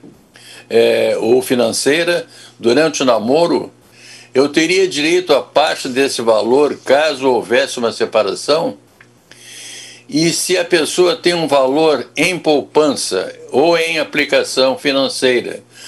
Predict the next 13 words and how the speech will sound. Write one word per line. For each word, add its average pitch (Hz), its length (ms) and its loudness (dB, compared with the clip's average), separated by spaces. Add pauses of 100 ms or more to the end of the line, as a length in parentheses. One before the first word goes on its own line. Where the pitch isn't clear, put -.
(280)
antes 175 360 0
do 165 140 -2
namoro 139 580 0 (600)
e 123 100 4
resolve 147 540 2
transferir 151 720 -2
para 139 160 2
uma 127 180 2
conta 139 480 2
aberta 135 500 0
em 131 80 0
outro 143 320 0
banco, 131 460 0